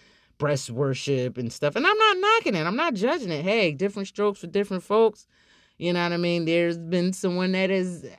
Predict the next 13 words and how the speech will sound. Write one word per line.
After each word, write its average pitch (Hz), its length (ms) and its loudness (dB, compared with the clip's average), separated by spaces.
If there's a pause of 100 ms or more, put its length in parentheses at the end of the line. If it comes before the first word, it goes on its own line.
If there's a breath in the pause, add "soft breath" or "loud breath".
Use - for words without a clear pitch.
asked 220 300 0
me 233 260 0
to 247 140 -4
participate 220 760 0
in 214 100 -4
that, 226 200 0
and 202 200 -2
I 190 100 2
was 202 200 -4
just 196 180 -6
like, 185 440 0 (1700)
I 220 100 6
think 285 420 -2